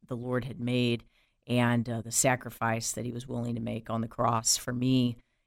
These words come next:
And I had spent my whole entire life being, uh, void of that truth,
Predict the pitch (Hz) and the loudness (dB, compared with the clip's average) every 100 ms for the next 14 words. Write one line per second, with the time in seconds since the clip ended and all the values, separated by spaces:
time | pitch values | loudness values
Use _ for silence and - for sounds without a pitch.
0 | _ 120 127 123 120 - 147 120 123 127 | _ 0 2 4 2 2 0 2 0 2
1 | 131 120 131 120 113 120 120 - - 147 | 0 0 2 2 2 0 0 -2 -12 -4
2 | 127 123 120 117 113 - 117 107 135 127 | 0 2 0 0 0 -2 -6 -6 -8 -2
3 | 127 113 110 117 - 131 113 113 107 - | 0 0 -2 -8 -6 -4 -2 -2 -4 -6
4 | 131 120 117 - | -6 -6 -8 -14